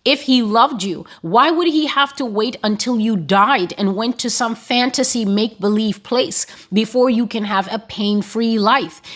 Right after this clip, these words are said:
Why should you have to be on drugs? And why should you have to be administering insulin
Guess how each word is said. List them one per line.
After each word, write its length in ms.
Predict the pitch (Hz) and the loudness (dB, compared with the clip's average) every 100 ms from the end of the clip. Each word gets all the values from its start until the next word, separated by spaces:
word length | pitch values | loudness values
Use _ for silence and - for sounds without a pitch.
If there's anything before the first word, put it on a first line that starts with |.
| - | -8
Why 280 | 170 220 320 | 4 4 4
should 300 | - 294 254 | 0 -4 -4
you 120 | 269 | -4
have 220 | 254 269 - | 0 0 -2
to 80 | |
be 180 | 190 220 | -6 -6
on 300 | 202 196 185 | -4 -4 -2
drugs? 440 | 156 214 208 165 - - - | 0 2 2 0 -10 -8 -4
And 160 | 214 | 0
why 160 | 208 277 | 2 2
should 260 | - 254 | 0 -4
you 80 | 269 | -4
have 220 | 240 247 | -2 -2
to 80 | 247 | -2
be 200 | 202 226 | -8 -8
administering 680 | 196 208 226 233 - 226 220 | -6 -4 -2 -4 -2 -4 -4
insulin 640 | - 247 254 214 165 156 | -2 0 0 -4 -4 -6